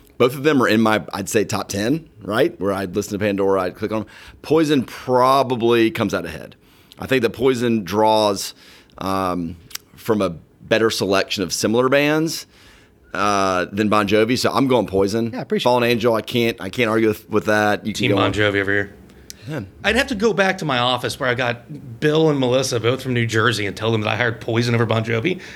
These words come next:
Speaker 3: They would, they would trash my office.
Speaker 1: Speak, let's talk about Bill for a second. Um, I, I, I, I find
Speaker 2: That's
Speaker 1: Bill,
Speaker 2: true.
Speaker 1: I find Bill a huge asset to your firm. I know you do too.
Speaker 2: His beard alone.
Speaker 1: His beard alone. Um, talk about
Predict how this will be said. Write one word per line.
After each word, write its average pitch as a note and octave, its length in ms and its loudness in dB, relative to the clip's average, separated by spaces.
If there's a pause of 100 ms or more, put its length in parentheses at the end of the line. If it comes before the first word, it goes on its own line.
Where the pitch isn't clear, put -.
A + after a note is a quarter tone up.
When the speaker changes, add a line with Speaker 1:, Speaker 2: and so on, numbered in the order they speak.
(100)
Speaker 3:
They F3 100 2
would, F#3+ 280 -4
they A3+ 100 0
would G3+ 120 -4
trash A3 280 -2
my A3 80 2
office. - 440 -4
Speaker 1:
Speak, - 280 0
let's - 140 0
talk A#3+ 80 2
about D#3 140 2
Bill A#2+ 120 6
for G#2 140 0
a F2 60 0
second. D#2 320 -10 (540)
Um, A#2+ 360 2 (300)
I, C3 100 -6 (120)
I, D#3+ 180 0 (100)
I, C#3+ 100 0 (220)
I B2+ 140 0
find D3 200 2
Speaker 2:
That's A2 120 -2
Speaker 1:
Bill, A2+ 320 4
Speaker 2:
true. - 80 -14 (260)
Speaker 1:
I C3+ 140 -2
find B2+ 340 0
Bill G#2 500 2
a F2+ 100 2
huge G2+ 360 -4
asset F#2 380 0
to F2 80 -6
your D#2+ 100 -4
firm. D#2 360 -12 (100)
I - 80 -10
know F#2+ 100 -2
you G2 180 -4
do F2 120 -8
too. E2 340 -10
Speaker 2:
His D#3 160 -2
beard G3+ 260 2
alone. C#3 340 -2
Speaker 1:
His G#2+ 140 0
beard C3 300 4
alone. G#2+ 640 0
Um, F2+ 520 -6 (1400)
talk F3+ 260 0
about G#3 400 0